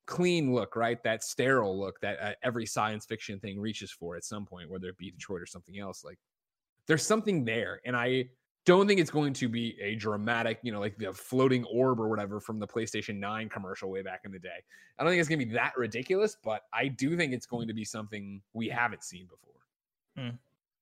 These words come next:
Speaker 1: So we'll see.
Speaker 2: So wh-, where do you wanna put it in the ranking? Do we put it above or below the,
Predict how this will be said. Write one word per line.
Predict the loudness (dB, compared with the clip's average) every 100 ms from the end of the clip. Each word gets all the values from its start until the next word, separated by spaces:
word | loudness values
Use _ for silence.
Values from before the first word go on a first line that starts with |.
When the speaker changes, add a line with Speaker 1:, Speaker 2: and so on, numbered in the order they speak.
| _ -16
Speaker 1:
So | -10
we'll | -8
see. | -8 -10
Speaker 2:
So | 8 10 10
wh-, | 8 2 2 4
where | 8
do | 8
you |
wanna | 10 10
put | 8 8
it | 6
in | 6
the | 4
ranking? | 4 2 0
Do | 2
we | 4
put | 8
it | 8
above | 10 10 10 8
or |
below | 6 8 8 8 6 4
the, | 4 4 6 4 2